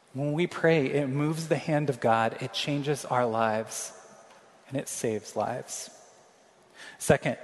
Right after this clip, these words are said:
make a plan. Make a plan. First plan is, in the next twenty-four hours, make a plan. Let's write that down. That's the first part of the plan.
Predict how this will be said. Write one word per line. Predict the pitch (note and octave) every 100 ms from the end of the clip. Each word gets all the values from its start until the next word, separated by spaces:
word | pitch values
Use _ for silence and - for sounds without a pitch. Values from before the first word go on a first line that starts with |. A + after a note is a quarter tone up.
| -
make | D3 D3
a | -
plan. | - C3+ A#2+ G#2 B2 - - - - - - - -
Make | C3+ -
a |
plan. | - - A2 G2 F2+ - - - - - - _ - - - - - - _ _ _ _ _ _ _
First | - - F#3 -
plan | - A#2+ G#2 G#2+ C3 - - -
is, | C#3+ B2 A2 A#2+ -
in | D3
the | C3
next | B2+ C#3 -
twenty-four | - C#3+ C3 C#3 B2+
hours, | G#2 G#2 A#2 - -
make | C3 -
a |
plan. | - F#3+ B2+ G2+ B2 - - - - - - -
Let's | -
write | A2+ B2
that | C#3+
down. | D#3 B2+ D#3+ E3
That's | - A2+ -
the | -
first | C#3+ - C#3
part | B2+
of |
the | A2
plan. | A#2+ G#2+ B2+